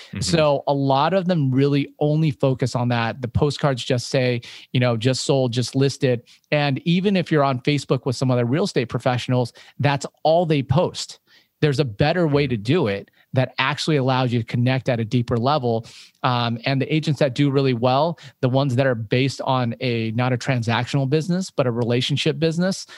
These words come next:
Speaker 1: Yeah.
Speaker 2: those are the ones that really dial into those two items.
Speaker 1: Character and competence. That is gold. That is gold. And, and it makes sense. I, the,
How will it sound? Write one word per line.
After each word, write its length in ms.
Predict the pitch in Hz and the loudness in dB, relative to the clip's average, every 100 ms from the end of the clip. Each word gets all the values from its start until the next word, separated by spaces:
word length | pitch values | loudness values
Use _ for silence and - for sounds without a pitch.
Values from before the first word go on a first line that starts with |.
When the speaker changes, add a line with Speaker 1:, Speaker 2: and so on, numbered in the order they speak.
| - - | -20 -6
Speaker 1:
Yeah. 80 | 131 | 0
Speaker 2:
those 260 | 139 151 151 | 2 2 0
are 40 | |
the 100 | 143 | 0
ones 280 | 131 131 120 | 2 2 2
that 160 | 120 110 | 0 0
really 180 | 117 | 0
dial 320 | 113 110 107 104 | 0 0 0 -2
into 160 | 101 | -4
those 260 | 98 95 - | -4 -6 -6
two 200 | - 113 | -4 -2
items. 460 | 92 87 - - - _ _ _ _ - | -2 -6 -10 -16 -18 _ _ _ _ -8
Speaker 1:
Character 600 | 92 92 101 - 104 87 | -2 0 0 -2 -2 -2
and 200 | 71 - | -6 -10
competence. 600 | - 82 - 73 65 - | -8 -8 -8 -14 -14 -10
That 180 | 85 85 | -8 -8
is 100 | 80 | -8
gold. 540 | 78 76 73 69 - _ _ _ _ | -8 -8 -8 -10 -14 _ _ _ _
That 120 | 82 | -6
is 120 | 80 | -4
gold. 280 | - 82 80 | -2 -2 0
And, 140 | 98 117 | 0 0
and 240 | 139 147 | 2 0
it 40 | 156 | 2
makes 220 | 165 147 | 0 0
sense. 320 | 180 135 - | 0 0 0
I, 200 | 104 85 | 0 0
the, 260 | 101 98 | -4 -8